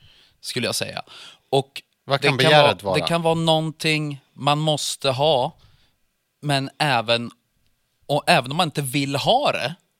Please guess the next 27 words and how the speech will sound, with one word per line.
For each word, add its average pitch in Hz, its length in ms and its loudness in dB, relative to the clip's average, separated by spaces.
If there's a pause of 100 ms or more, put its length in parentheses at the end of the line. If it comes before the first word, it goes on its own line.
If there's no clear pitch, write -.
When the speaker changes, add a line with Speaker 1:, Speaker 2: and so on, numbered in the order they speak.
(640)
Speaker 1:
så - 180 -4
måste 160 340 -2
man 131 140 -2
ta 185 280 0
det - 180 -10 (520)
för - 140 -10
att 120 100 0
lugna 135 360 -2
det 131 100 -4
här. 113 260 -10 (440)
Ett - 160 -2
intresse 151 880 -4 (1500)
kan 139 180 0
vara, 113 340 2 (1300)
det 151 180 0
är 180 40 2
mer 190 260 0
så - 140 -4
här 117 80 0
att - 180 -6
man, 120 380 -4 (400)
man 135 240 -4
gör 120 320 0
det 117 180 -4
av 110 320 -4
ren 110 200 -10
intresse. 143 520 -6